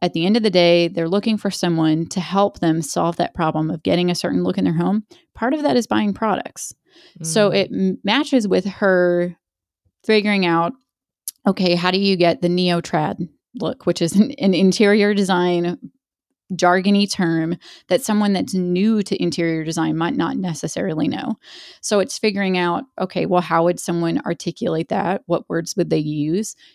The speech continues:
Speaker 1: How are they searching for it and doing that, incorporating of S E O research and keyword research into it to try to figure out what those topics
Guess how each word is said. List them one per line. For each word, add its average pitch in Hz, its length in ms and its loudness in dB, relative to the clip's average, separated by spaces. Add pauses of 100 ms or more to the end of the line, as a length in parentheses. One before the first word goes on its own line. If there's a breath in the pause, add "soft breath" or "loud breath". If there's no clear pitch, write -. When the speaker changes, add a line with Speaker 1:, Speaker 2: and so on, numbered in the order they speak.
Speaker 1:
How 185 180 -2
are 175 100 2
they 170 100 0
searching 170 420 -2
for 170 220 -2
it 165 140 -2
and 170 120 0
doing 160 260 0
that, 156 260 0 (340)
incorporating 165 1080 -2 (160)
of 160 480 -2 (200)
S 180 180 -4
E 175 100 4
O 170 40 4
research 160 480 -4
and 170 80 -4
keyword 170 320 -2
research 165 420 -6
into 185 320 2
it 165 100 0
to - 120 -6
try - 200 -6
to 151 60 -6
figure 160 200 -4
out 165 100 -6
what - 100 -10
those - 160 -10
topics - 500 -8